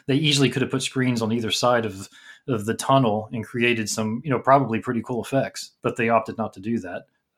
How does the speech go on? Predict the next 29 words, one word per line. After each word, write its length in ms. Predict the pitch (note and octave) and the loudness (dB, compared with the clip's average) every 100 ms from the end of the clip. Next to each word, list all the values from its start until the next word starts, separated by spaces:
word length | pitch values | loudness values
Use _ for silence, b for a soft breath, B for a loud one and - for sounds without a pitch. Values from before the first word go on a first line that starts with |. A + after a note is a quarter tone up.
| - | -12
Um, 440 | F#2+ F#2+ F#2+ F#2+ _ _ _ _ _ _ _ B2+ | -8 -8 -8 -14 _ _ _ _ _ _ _ -4
and 80 | G#2+ | -4
I 60 | |
think 180 | G#2 G2+ | -2 -4
that 80 | A2 | -4
was 100 | G2 | -4
the 80 | G#2 | -2
right 180 | G#2+ | -2
move 320 | G#2 B2+ G2+ - _ | 0 0 -2 -14 _
on 100 | A2 F#2+ | -10 -8
their 100 | F#2 | -8
part 300 | - E2+ - | -6 -8 -4
for 100 | A2 | -2
that 180 | G#2 | -2
very 220 | G#2 G#2 G2 | -2 -6 -4
reason. 440 | A2+ A2 F2 - b b b b b b | -4 -6 -8 -18 b b b b b b
So 200 | D3+ C#3+ | 4 8
those 300 | F3 D4 C#4 | 8 8 6
are 80 | A3+ | 6
some 200 | A#3+ F#3+ | 8 8
of 60 | |
the 120 | F3+ | 8
expectations. 880 | F3 - D3+ C3+ - F3+ B2 G2 F2+ | 6 4 0 0 0 0 0 -4 -2
I 40 | |
mean, 180 | B2 C3 | 2 2
we 100 | C#3 D3+ | 2 2
did 420 | E3 F3 D3 - | 2 0 -2 -6
certainly 440 | - E3 E3+ D#3 B2+ | 0 0 2 0 4
have 260 | C#3 C3+ | 2 2